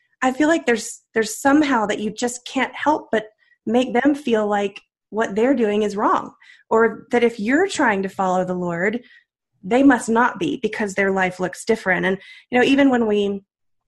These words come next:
later on decided to put our boys in school, we felt kind of the opposite side of that, right? It just,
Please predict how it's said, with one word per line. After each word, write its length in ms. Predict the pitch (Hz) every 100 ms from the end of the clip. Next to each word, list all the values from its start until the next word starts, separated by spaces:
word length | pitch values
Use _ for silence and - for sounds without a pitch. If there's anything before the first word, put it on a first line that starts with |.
| _ _ _ -
later 400 | 220 233 226 214
on 500 | 247 220 202 202 - _
decided 440 | 220 214 226 208 196
to 60 |
put 140 | 208 208
our 100 | 190
boys 280 | 196 196
in 140 | 202 196
school, 580 | - 302 349 202 214 233 - _ _
we 180 | - 247
felt 420 | 240 247 233 -
kind 180 | - 233
of 80 | 240
the 140 | 269
opposite 540 | - 415 285 - 165 - -
side 340 | - 175 156
of 120 | 151 -
that, 260 | - -
right? 340 | 202 208 277 233
It 220 | 226 254
just, 200 | 302